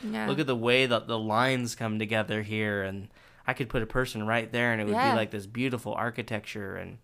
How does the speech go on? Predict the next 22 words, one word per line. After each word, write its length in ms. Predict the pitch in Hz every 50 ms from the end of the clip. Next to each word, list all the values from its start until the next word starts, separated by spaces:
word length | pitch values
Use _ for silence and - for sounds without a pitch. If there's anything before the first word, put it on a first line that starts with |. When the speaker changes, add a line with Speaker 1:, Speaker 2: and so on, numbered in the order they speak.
| - - - - - - - - - -
Speaker 2:
yeah, 160 | - - - - - - _ - -
I 160 | - 247 226
Speaker 1:
Oh, 120 | 226 202 - - - - - -
and 180 | - 240 247 240
going 340 | 254 262 269 294 311 311 311
along 340 | 277 240 220 220 214 202 190
with 140 | 190 185
light, 480 | 196 196 208 220 226 208 190 190 190 -
and 160 | - 202 196 196
you 80 | 196 190
brought 280 | 185 202 196 196 190
up 200 | 190 185 190 -
barn, 560 | - 202 196 196 190 180 170 170 175 180 202 220 - - - - - - - - -
is, 420 | 214 202 196 190 180 190 - - - - -
uh, 100 | - - -
make 320 | - 208 226 233 247 277 -
sure 220 | - - - 330
you 200 | 320 302 311 302
know 220 | 285 277 277 285 285
how 300 | 269 - - 302 294 285
light 340 | 240 226 220 254 285 -
works 640 | - 220 226 269 320 320 - - - - - -